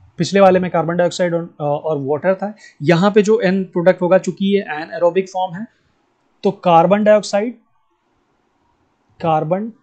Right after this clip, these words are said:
डाइऑक्साइड होगा, मीथेन होगा, यहाँ मीथेन भी होता है, and water होगा। ये हमारे end products हैं anaerobic degradation के लिए।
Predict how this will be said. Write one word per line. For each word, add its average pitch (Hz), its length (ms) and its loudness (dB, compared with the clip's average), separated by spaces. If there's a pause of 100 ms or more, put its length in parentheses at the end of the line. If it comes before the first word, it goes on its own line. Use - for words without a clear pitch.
(160)
डाइऑक्साइड 165 680 -2
होगा, 196 240 -6 (1200)
मीथेन 170 680 0
होगा, 190 280 0
यहाँ 175 160 -2
मीथेन 180 440 -4
भी 190 60 -2
होता 180 240 -2
है, 190 120 -8 (640)
and 208 200 -4 (920)
water 147 320 -4
होगा। 127 300 -14 (1300)
ये 185 180 4
हमारे 190 360 2
end 180 160 -2
products 165 380 0
हैं 262 220 -4
anaerobic 170 640 0 (400)
degradation 135 600 -2
के 139 180 -14
लिए। 127 180 -16